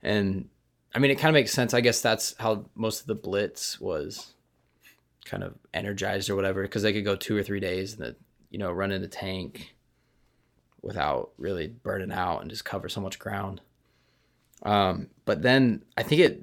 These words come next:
I mean, it caused problems 'cause methamphetamines, they started getting really anxious and nervous. They couldn't sleep. So when they couldn't sleep, it just, like, broke started to break them down.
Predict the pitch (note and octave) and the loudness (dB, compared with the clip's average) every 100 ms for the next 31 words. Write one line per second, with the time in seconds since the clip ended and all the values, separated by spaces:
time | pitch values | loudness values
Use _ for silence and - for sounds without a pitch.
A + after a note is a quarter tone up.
0 | - A#2+ B2+ B2+ A#2+ C3+ A#2 - A2 A#2 | -4 0 2 2 0 0 0 0 2 4
1 | A#2 G2 A2+ G2+ - A2 A#2+ G#2 G#2+ G#2+ | 2 -2 -8 -10 -2 0 0 0 2 4
2 | G#2+ G2+ G2+ - - G#2 G2 G2 - - | 2 2 -2 -2 0 0 0 -4 -12 -20
3 | _ _ _ _ _ _ _ _ _ _ | _ _ _ _ _ _ _ _ _ _
4 | _ - F#2 F2+ G2 F2+ E2+ - E2+ G2 | _ -6 -2 0 2 0 -2 -6 -6 -2
5 | A2 G2+ G2+ - F#2+ G2+ G#2 G2 - G2 | 0 0 -2 -4 -2 0 0 0 -2 -4
6 | G#2 - - - G#2+ G2 G2 - - _ | -4 -4 -6 -4 -2 -2 -4 -6 -16 _
7 | _ - A2 G2+ G2+ G#2 G2 - G#2+ G2+ | _ -8 -4 -2 -4 -4 -6 -4 -2 -4
8 | F#2 G2 - F#2+ - G2+ G2 F#2+ _ _ | -6 -8 -8 -10 -10 -6 -4 -6 _ _
9 | _ _ - G#2+ G2+ G2 F#2 G2 - G2 | _ _ -6 -4 -4 -6 -6 -6 -6 -8
10 | G2 F#2+ F#2+ F#2+ G2 G2 | -6 -6 -4 -4 -6 -8